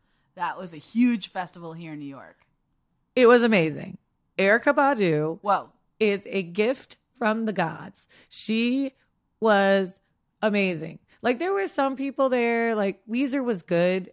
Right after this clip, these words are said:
Speaker 2: and there was a lot of Weezer that I stopped listening to after Pinkerton. I kinda didn't know. And then when they played those songs, I was bored. I was like, "Uh, I don't know this song. I don't really care." Erykah Badu played some new shit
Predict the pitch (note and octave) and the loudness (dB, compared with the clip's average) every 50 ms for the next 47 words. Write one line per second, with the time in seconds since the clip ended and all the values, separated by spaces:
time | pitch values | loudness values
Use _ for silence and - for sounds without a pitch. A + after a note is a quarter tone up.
0 | - - G3+ F3+ F3+ F3 E3+ E3+ E3+ E3 D#3+ D#3+ D#3+ E3+ F3+ F#3 F3 E3+ _ _ | -6 -4 -2 0 0 0 0 -2 -2 0 2 2 2 2 2 0 -4 -8 _ _
1 | _ _ _ - F3+ F#3 F#3 E3 F#3 F#3 F#3 E3+ F3 D#3+ D#3+ D#3 D#3 D3+ D3+ - | _ _ _ -8 -4 -4 -2 -2 0 -2 0 0 0 0 0 0 0 -2 -4 -6
2 | - - - D#3+ E3 - D#3+ D3+ D3+ D#3 D#3 D#3+ D#3+ - F3 E3 D#3+ D#3+ - - | -8 -6 -2 -2 -2 -2 -4 -6 -6 -4 -6 -6 -6 -4 -4 -2 -2 -4 -6 -8
3 | D#3 - E3 D#3+ - - D#3+ - - E3+ D#3+ D#3 - - D#3 D3+ D3+ D3 D3 - | -12 -10 -8 -10 -10 -10 -12 -8 -6 -4 -4 -6 -6 -6 -6 -4 -4 -6 -6 -6
4 | E3 D#3 - D#3+ D#3+ D#3 D3+ D3+ D#3 - - E3 D#3 D3 D3+ D3 D3 D3 - _ | -8 -8 -6 -6 -6 -4 -4 -4 -6 -8 -8 -8 -8 -6 -6 -6 -6 -8 -10 _
5 | _ _ _ _ _ _ _ _ _ - F#3+ F#3+ F#3+ F#3 F#3 F3 - C4+ B3+ B3 | _ _ _ _ _ _ _ _ _ -6 -4 -2 -2 -2 -2 -2 0 2 2 2
6 | G3+ A3+ A3+ A3 G#3+ - A3+ G#3 G3+ G3+ G3+ G3 G3 - - A#3+ B3 A#3+ G#3+ - | 2 2 0 0 0 0 0 0 2 0 -2 -4 -8 -4 -4 -2 -2 -2 -6 -6
7 | - B3 A#3 G3 D#3 - - - - G3 G3 G3 F#3 - G3+ G3 - _ - B3+ | -2 0 0 0 0 -2 -6 -6 -6 -4 -4 -4 -6 -6 -8 -8 -8 _ -6 -6
8 | A#3 F3+ D3+ E3 _ - G#3 A3+ A#3 G#3+ A3 A3+ A3 A3+ A3+ G#3+ - G#3+ G3 G3 | -4 -4 -6 -10 _ -8 -6 -4 -4 -2 0 0 0 0 -2 -2 -2 -2 -2 -2
9 | G3 F#3 - - F3+ F3+ F3 E3+ E3+ E3 - F3 D3+ C#3+ D#3 - _ _ _ _ | -2 -4 -4 -6 -6 -4 -4 -4 -6 -4 -2 -4 -4 -4 -8 -14 _ _ _ _
10 | _ _ _ _ - - C4+ D4 D#4 C4+ C4 A#3+ B3 A#3 A#3 G#3 G#3 G#3+ G#3+ - | _ _ _ _ -2 0 2 2 2 2 0 0 0 0 0 0 0 -2 -2 -2
11 | A3+ G#3+ G3+ - F#3 F3 E3+ F3 F#3+ G3+ - - G#3 G3 G3 | -4 -4 -2 -4 -6 -4 -4 -4 -4 -4 -4 -2 -2 -2 -2